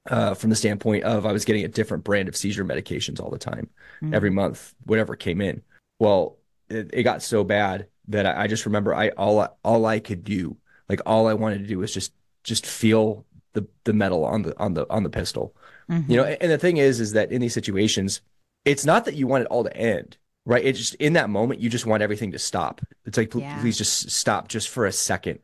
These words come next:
Speaker 1: I just, I just want silence. I just want s-, nothingness just for a second." And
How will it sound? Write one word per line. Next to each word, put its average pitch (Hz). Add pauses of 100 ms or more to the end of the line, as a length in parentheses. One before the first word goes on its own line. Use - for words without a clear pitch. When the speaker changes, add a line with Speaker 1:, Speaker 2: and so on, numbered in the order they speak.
(280)
Speaker 1:
I 104
just, 110
I 117
just 110
want 107
silence. -
I 110
just 107
want -
s-, - (100)
nothingness 107 (300)
just -
for 101
a 95
second." 101
And 104